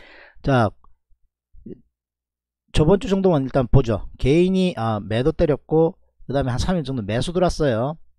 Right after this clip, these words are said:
매수 들어왔는데 뭐 그렇게 큰 규모는 아닙니다. 그죠? 이십팔억, 오십팔억, 삼십육억. 자, 여기에서 왔다 갔다 한번 하면 프리미엄 되게 많이 까지거든요. 오십팔억 들어온 날이죠. 그 다음날 지지부진하면 또 까져요.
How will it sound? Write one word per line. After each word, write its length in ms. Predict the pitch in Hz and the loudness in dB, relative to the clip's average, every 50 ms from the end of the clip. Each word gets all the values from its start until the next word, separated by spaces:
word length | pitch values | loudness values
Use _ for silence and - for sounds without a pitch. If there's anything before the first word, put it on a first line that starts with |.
| _ - | _ -10
매수 300 | - - 143 151 - 170 | -6 -4 -4 -4 -6 -6
들어왔는데 800 | 156 165 175 175 175 180 180 156 139 120 127 131 123 110 95 95 - - - _ _ _ _ _ _ _ _ _ _ _ _ - - - _ _ _ _ _ _ _ - | -4 -2 -2 0 -2 -2 -2 -2 0 0 2 0 0 -2 -2 -6 -10 -16 -20 _ _ _ _ _ _ _ _ _ _ _ _ -20 -20 -20 _ _ _ _ _ _ _ -14
뭐 120 | 98 - - - | -12 -12 -10 -10
그렇게 460 | - - - - 190 262 254 - 190 | -10 -8 -4 -2 -2 -2 0 0 0
큰 220 | - - - 190 | -2 -2 -4 -2
규모는 300 | 175 185 196 175 147 117 | 0 2 2 2 2 0
아닙니다. 480 | 92 101 120 139 147 - 117 92 - - - - | -2 -4 -4 -4 -4 -2 -4 -4 -4 -8 -16 -14
그죠? 280 | - 107 151 165 170 165 _ _ _ _ _ _ _ _ _ - 156 180 185 _ _ _ _ _ - - - _ - | -10 -6 -4 -4 -4 -4 _ _ _ _ _ _ _ _ _ -20 -20 -20 -20 _ _ _ _ _ -20 -20 -20 _ -10
이십팔억, 520 | 117 113 - 151 - - 151 147 139 113 - | -8 -4 -4 -4 -2 -2 -2 -2 -2 -4 -6
오십팔억, 600 | - 104 120 139 - 165 - - 156 160 151 - | -4 0 0 0 0 0 0 2 2 2 2 -2
삼십육억. 640 | - 160 175 - - 139 135 135 117 123 98 - - _ _ _ _ _ _ _ _ _ _ | -4 -6 -6 -6 -8 -10 -10 -8 -8 -8 -10 -10 -14 _ _ _ _ _ _ _ _ _ _
자, 180 | - 131 127 131 | -8 -6 -2 0
여기에서 440 | 165 202 220 196 208 202 165 185 156 | 2 2 2 2 2 2 2 2 0
왔다 300 | - 120 151 - - 180 | 0 -4 -4 -4 -4 -4
갔다 160 | - - 175 | -2 -2 -2
한번 160 | 165 156 175 | 0 2 2
하면 380 | 180 180 175 151 143 143 139 123 | 2 2 2 2 2 2 2 2
프리미엄 400 | - - 196 202 208 196 151 120 - | 2 2 2 4 2 0 0 0 0
되게 200 | - 127 156 180 | 0 0 0 -2
많이 160 | 139 151 175 | -4 -4 -2
까지거든요. 600 | - 208 202 214 208 190 160 143 147 165 160 117 | 0 0 2 2 2 2 2 0 -2 -2 -2 0
오십팔억 460 | 107 131 - 143 - - 165 170 151 | 0 -2 0 2 2 4 4 2 0
들어온 220 | - 143 139 139 | 0 -2 0 0
날이죠. 480 | 143 143 131 117 110 120 131 156 185 - _ _ _ _ _ _ _ - | 0 -2 -2 -2 -2 -2 -2 -2 -4 -6 _ _ _ _ _ _ _ -12
그 160 | - 147 143 | -8 -6 -2
다음날 360 | 139 202 208 190 180 190 190 | 2 2 2 2 2 -2 -4
지지부진하면 680 | - - - 170 160 180 165 180 170 170 170 143 117 - | -4 -6 -8 -8 -8 -8 -8 -8 -8 -6 -6 -6 -6 -2
또 100 | - 233 | 0 0
까져요. 480 | 233 - 220 202 180 185 143 113 92 - | 2 2 2 0 2 2 0 0 -2 -6